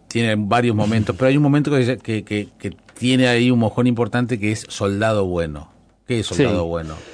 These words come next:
Speaker 2: Bueno, Soldado Bueno es el título de <clears throat> un tango que, que compuse, eh,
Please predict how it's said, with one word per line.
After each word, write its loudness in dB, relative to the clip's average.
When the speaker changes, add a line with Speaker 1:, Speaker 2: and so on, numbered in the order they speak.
Speaker 2:
Bueno, 2
Soldado 6
Bueno 4
es 0
el 4
título 4
de 2
<clears throat> -14
un 6
tango 4
que, 2
que -2
compuse, 2
eh, -6